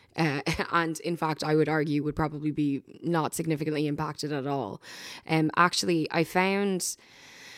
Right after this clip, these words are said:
in preparing for this slot, I go through the news stories from the week, obviously, and pick out the ones that I think we should talk about. And, um,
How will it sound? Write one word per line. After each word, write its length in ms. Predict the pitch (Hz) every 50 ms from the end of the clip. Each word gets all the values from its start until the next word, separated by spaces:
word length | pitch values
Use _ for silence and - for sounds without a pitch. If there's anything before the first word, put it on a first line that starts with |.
| - - - - _ _ _ _ -
in 180 | - 247 262
preparing 540 | - - 294 208 214 226 214 214 196 180 175
for 180 | - - 180 160
this 220 | 160 156 156 -
slot, 480 | - - 175 165 151 135 - - - -
I 160 | - 170 170 165
go 220 | - 175 165 165
through 540 | 175 - - - 180 170 160 156 156 151 151 - - -
the 100 | - 170
news 300 | 170 170 165 165 165 156
stories 500 | - - 160 156 147 147 151 156 147 - - -
from 280 | - - - 160 156 147
the 100 | 151 147
week, 260 | 156 156 143 - -
obviously, 640 | 151 151 151 160 151 147 147 - - 147 143 135 -
and 240 | - - 156 156
pick 200 | - - 165 151
out 160 | 165 156 156 -
the 80 | 156
ones 260 | 151 156 156 151 -
that 100 | - 156
I 60 | 151 156
think 220 | 147 143 - -
we 100 | 156 151
should 160 | - - 143
talk 280 | - 165 151 143 - -
about. 320 | 147 139 131 127 123 - - -
And, 400 | - 151 151 151 151 156 147 151
um, 560 | 160 156 151 147 143 147 143 143 139 135 143